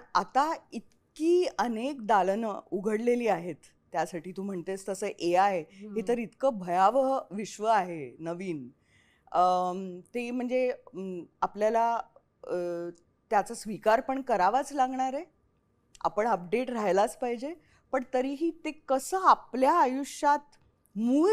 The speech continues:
Speaker 1: जी, जी नाती आहेत, मूळ जे संबंध आहेत,
Speaker 2: हो.
Speaker 1: जे खरं म्हणजे आपला कणा असतो, त्याला कसं ते धक्का लागणार नाही हे बघणं फार महत्त्वाचं झालं. आणि त्यासाठी संवाद हा फार महत्त्वाचा आहे.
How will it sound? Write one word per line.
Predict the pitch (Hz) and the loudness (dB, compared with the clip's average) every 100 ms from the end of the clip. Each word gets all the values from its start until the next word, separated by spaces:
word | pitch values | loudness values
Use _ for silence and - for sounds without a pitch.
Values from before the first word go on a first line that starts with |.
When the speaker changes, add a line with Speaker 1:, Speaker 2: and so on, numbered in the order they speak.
| 392 | 4
Speaker 1:
जी, | 339 359 339 | 2 0 0
जी | 220 262 | -2 -2
नाती | 320 240 214 247 | 2 2 0 0
आहेत, | 247 226 214 208 | 0 0 -4 -6
मूळ | 202 190 208 269 | -8 -8 -6 -8
जे | 277 302 | -8 -8
संबंध | 302 240 190 185 190 | -6 -2 0 0 0
आहेत, | 196 160 160 202 | -2 -2 -6 -16
Speaker 2:
हो. | 170 - 175 | -20 -20 -8
Speaker 1:
जे | 240 311 | -6 -6
खरं | 254 247 | -4 -4
म्हणजे | 294 302 | -2 0
आपला | 262 262 | 0 0
कणा | 285 247 202 | -2 0 0
असतो, | 240 208 - - - _ _ _ _ _ _ _ _ _ _ _ _ _ _ _ | 0 -2 -6 -18 -20 _ _ _ _ _ _ _ _ _ _ _ _ _ _ _
त्याला | 240 214 269 | 8 10 8
कसं | 339 339 - 403 | 2 -4 -4 -4
ते | - 330 | -2 -2
धक्का | 240 - 180 - 320 | -2 -8 -10 -2 2
लागणार | 311 226 220 214 | 4 2 0 -4
नाही | 190 139 110 - _ _ _ _ _ | -6 -8 -14 -20 _ _ _ _ _
हे | 247 | -2
बघणं | 254 277 254 269 | 0 0 0 -2
फार | 254 226 | 0 -2
महत्त्वाचं | 226 185 170 165 170 | -2 -4 -4 -6 -8
झालं. | 170 147 | -10 -8
आणि | 160 208 - | -6 -8 0
त्यासाठी | 208 226 269 311 294 330 370 _ _ _ - | 4 4 4 -4 -4 -4 -4 _ _ _ -12
संवाद | - 226 214 226 247 196 - _ _ _ _ _ | -6 -4 2 6 6 2 -14 _ _ _ _ _
हा | 214 214 | -2 0
फार | 214 202 | 0 -2
महत्त्वाचा | 180 160 147 139 - | -4 -8 -10 -12 -16
आहे. | - | -20